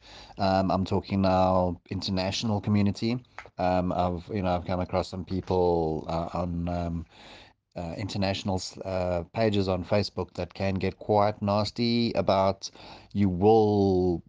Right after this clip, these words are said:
do this and you will do that and you will do the other," um, which I gets my back up a little bit, because I do believe it's a very personal thing at the end of the day.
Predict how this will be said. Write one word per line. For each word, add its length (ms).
do 180
this 420
and 220
you 140
will 360
do 260
that 360
and 180
you 140
will 240
do 200
the 180
other," 340
um, 560
which 240
I 300
gets 340
my 260
back 280
up 160
a 20
little 200
bit, 220
because 200
I 80
do 220
believe 360
it's 180
a 40
very 220
personal 480
thing 200
at 120
the 80
end 120
of 60
the 80
day. 260